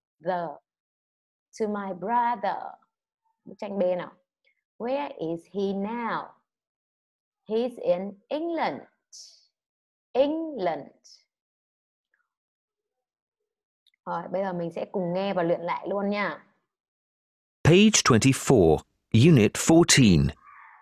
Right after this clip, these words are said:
Speaker 2: What does he look like? Lesson one.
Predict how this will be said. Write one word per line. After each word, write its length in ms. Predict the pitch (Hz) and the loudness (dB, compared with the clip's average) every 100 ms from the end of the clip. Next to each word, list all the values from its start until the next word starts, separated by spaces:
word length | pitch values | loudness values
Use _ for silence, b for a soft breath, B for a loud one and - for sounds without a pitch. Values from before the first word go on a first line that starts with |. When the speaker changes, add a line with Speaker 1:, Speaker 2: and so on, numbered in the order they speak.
| _ | _
Speaker 2:
What 380 | - 123 196 - - | 2 4 4 0 4
does 220 | 214 - - | 4 6 6
he 120 | 117 | 6
look 280 | 143 220 - - | 6 4 2 0
like? 360 | 71 65 - _ _ _ _ _ _ _ _ - | 0 -2 -10 _ _ _ _ _ _ _ _ 4
Lesson 540 | 175 160 - 151 127 | 6 6 6 8 8
one. 220 | 113 82 | 6 4